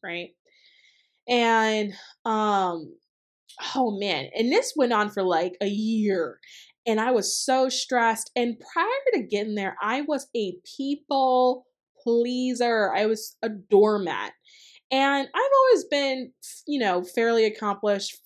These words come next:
uh, for my age. Um, so when I was twenty-six, I'm trying to think, right? So when I was twenty-six, I actually, where I worked at the, at the time, I was director of finance and operations. And I just remember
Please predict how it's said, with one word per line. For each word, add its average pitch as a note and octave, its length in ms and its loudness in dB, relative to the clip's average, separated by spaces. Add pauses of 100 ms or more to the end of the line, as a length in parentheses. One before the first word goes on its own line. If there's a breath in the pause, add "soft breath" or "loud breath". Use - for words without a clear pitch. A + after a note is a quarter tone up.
(120)
uh, F3+ 640 2 (140)
for G#3 120 -2
my G#3 300 -2
age. G3 760 -4
Um, F#3 440 -4 (320)
so C#4+ 120 0
when D4 120 0
I G4 80 4
was G4+ 100 0
twenty-six, - 640 -2
I'm - 60 -14
trying F#3+ 180 -12
to E3+ 80 -14
think, D#3 220 -10
right? E3+ 180 -2
So - 80 -10
when A#3 100 -4
I A#3+ 40 -4
was A#3+ 160 -8
twenty-six, E4 840 -4
I G#3+ 280 -2
actually, F3+ 640 -6 (600 soft breath)
where G#3 240 4
I B3 100 4
worked C4+ 180 2
at D#4+ 80 -2
the, A3+ 240 -6
at G#3+ 80 -4
the G#3 80 -6
time, G#3+ 460 -6
I E3+ 80 -4
was E3+ 420 -6
director A3 400 -4
of G#3 100 -6
finance G3 520 -6
and F#3+ 100 -8
operations. E3+ 720 -6
And F#3+ 100 -6
I B3 80 -4
just E4+ 220 -6
remember G#3 920 -4